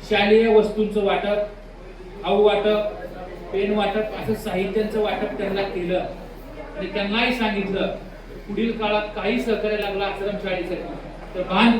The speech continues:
भारतीय जनता पार्टी आपला सगळा पक्ष त्या श्रावण आश्रमशाळेसाठी या ठिकाणी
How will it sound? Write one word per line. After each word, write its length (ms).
भारतीय 500
जनता 340
पार्टी 360
आपला 360
सगळा 260
पक्ष 240
त्या 840
श्रावण 440
आश्रमशाळेसाठी 840
या 80
ठिकाणी 340